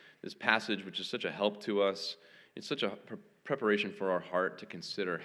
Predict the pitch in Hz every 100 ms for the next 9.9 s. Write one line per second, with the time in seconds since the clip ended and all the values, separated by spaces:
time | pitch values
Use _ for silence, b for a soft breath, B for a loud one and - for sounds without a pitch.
0 | - 101 101 95 87 82 92 92 82 78
1 | 92 92 87 73 90 101 90 85 92 95
2 | 87 82 80 80 85 80 - b b b
3 | b b b b _ _ _ _ - 110
4 | 107 160 165 165 110 123 110 95 95 87
5 | B B B B - 92 - 113 123 110
6 | 104 104 90 - - 123 127 107 95 98
7 | 92 92 - - 107 123 127 98 78 95
8 | 110 110 98 82 B B B B B _
9 | _ _ - - - - 117 110 98